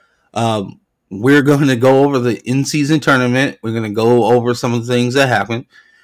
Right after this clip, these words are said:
We're gonna talk about, um, one thing that's been kinda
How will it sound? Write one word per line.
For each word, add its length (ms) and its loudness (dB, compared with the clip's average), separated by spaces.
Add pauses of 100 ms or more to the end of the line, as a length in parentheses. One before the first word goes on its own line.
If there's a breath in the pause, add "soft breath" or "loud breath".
(200 soft breath)
We're 120 2
gonna 200 2
talk 260 0
about, 380 2
um, 680 -4 (1000 loud breath)
one 260 0
thing 220 0
that's 220 0 (180)
been 360 -2
kinda 400 -2